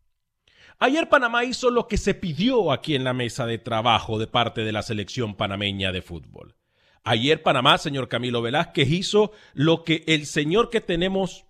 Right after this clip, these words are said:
allá, allá, dijo que era incapaz de pedirle a la selección panameña y que nosotros, sí, sí, sí, per-, es más, permítame, permítame,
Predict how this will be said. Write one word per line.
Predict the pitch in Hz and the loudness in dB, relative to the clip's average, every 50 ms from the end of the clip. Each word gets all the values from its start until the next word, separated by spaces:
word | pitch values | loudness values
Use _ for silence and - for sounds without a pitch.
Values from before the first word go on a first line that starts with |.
| _ _ _ _ _ _ _ _ _ _ _ _ | _ _ _ _ _ _ _ _ _ _ _ _
allá, | - 113 123 151 139 120 139 - - _ _ _ _ _ _ _ _ _ _ _ _ _ _ _ | -4 0 4 4 4 4 2 -2 -14 _ _ _ _ _ _ _ _ _ _ _ _ _ _ _
allá, | - 123 123 131 143 123 139 143 - _ _ _ _ _ _ _ - | -4 -2 2 4 4 4 4 2 -4 _ _ _ _ _ _ _ -6
dijo | 139 190 185 196 196 190 | -2 0 2 2 0 0
que | - 185 | -2 -4
era | 196 208 | -2 -2
incapaz | 202 180 - - - 160 147 - 226 190 165 - - - - - - - - - _ _ - | -4 -6 -4 -2 -2 0 2 4 4 4 2 0 -8 -10 -12 -16 -20 -20 -20 -20 _ _ -4
de | 123 135 139 | 0 0 2
pedirle | - - 135 131 156 170 160 160 | 2 2 0 2 2 2 2 2
a | 151 | 2
la | 147 127 | 2 0
selección | - 139 127 120 - 160 170 160 | 0 -2 -2 -2 -2 -2 -2 -2
panameña | 180 165 156 151 165 170 175 - - | -2 -2 -2 0 -2 -2 -2 -2 -2
y | 208 196 | -4 -4
que | - - 185 | -2 -2 -2
nosotros, | 165 156 151 - - 269 226 - - 131 151 151 - - | 0 -2 -4 -2 -2 -2 -2 0 -2 -4 -4 -6 -6 -8
sí, | - 185 170 | -6 -6 -6
sí, | - 147 | -6 -6
sí, | - - 135 | -8 -8 -8
per-, | - - 123 - - - | -8 -8 -8 -8 -8 -6
es | - 180 | -4 -2
más, | 202 165 | -2 0
permítame, | - 165 147 151 131 - 90 80 80 - | 0 0 0 0 0 -2 -4 -10 -10 -6
permítame, | - 123 107 85 - - 67 - | -4 -4 -4 -6 -8 -12 -20 -20